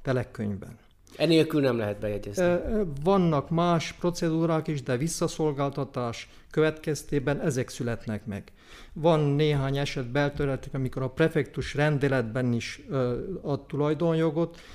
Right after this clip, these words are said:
Speaker 1: de az esetek túlnyomó tök-, többségében ez a birtoklevél, az akta, ami igazolja a tulajdonjogot.
Speaker 2: Ö, olvastam Facebookon is, nyilatkozott is többször is, hogy nagyon nehézkesen ment, megy,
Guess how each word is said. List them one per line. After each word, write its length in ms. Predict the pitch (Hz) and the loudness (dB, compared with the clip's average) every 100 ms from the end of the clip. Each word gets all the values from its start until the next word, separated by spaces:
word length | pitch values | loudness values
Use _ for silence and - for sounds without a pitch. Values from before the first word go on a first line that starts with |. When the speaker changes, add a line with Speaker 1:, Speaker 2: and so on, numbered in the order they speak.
| - - | -16 -10
Speaker 1:
de 140 | 123 | -6
az 100 | 120 | 0
esetek 520 | 139 - 147 127 123 | 0 -2 -6 -6 -8
túlnyomó 460 | - 143 147 131 120 | -4 -2 0 0 0
tök-, 360 | - 147 - - | 0 -2 -4 -4
többségében 760 | 156 156 - 143 131 131 131 139 | -2 -2 -2 -2 0 -2 -2 -6
ez 160 | 131 - | -6 -6
a 80 | |
birtoklevél, 840 | 113 135 127 - 113 117 107 104 110 - - - | -4 -2 -2 -4 -6 -2 0 0 -2 -6 -14 -8
az 320 | 120 - - | -6 -6 -6
akta, 480 | 139 135 - 117 113 208 | -2 -2 -4 -6 -6 -4
ami 180 | 131 | -2
igazolja 420 | 131 135 120 120 110 | -2 -4 -4 -4 -4
a 60 | |
tulajdonjogot. 880 | - 120 110 113 95 98 - - - - - - - _ | -4 -2 -2 -2 -4 -6 -10 -20 -20 -20 -20 -20 -20 _
Speaker 2:
Ö, 380 | 143 131 131 131 - - - - - - - | -4 -2 0 -2 -6 -16 -20 -20 -20 -18 -6
olvastam 480 | 151 180 175 - 120 | -2 -2 -4 -6 -8
Facebookon 540 | 156 139 139 135 131 | -4 -4 -6 -6 -4
is, 160 | 123 - | -4 -4
nyilatkozott 500 | 131 120 127 120 120 | -6 -6 -8 -10 -12
is 100 | - | -10
többször 340 | 127 - 123 | -10 -8 -8
is, 140 | 117 | -6
hogy 80 | 120 | -4
nagyon 320 | 123 143 131 | -4 -2 -2
nehézkesen 760 | 120 117 113 117 - 113 - 104 | -2 -2 -4 -6 -4 2 2 2
ment, 480 | 107 117 113 107 113 | -4 -4 -4 -8 -8
megy, 420 | 113 107 104 | -4 -4 -8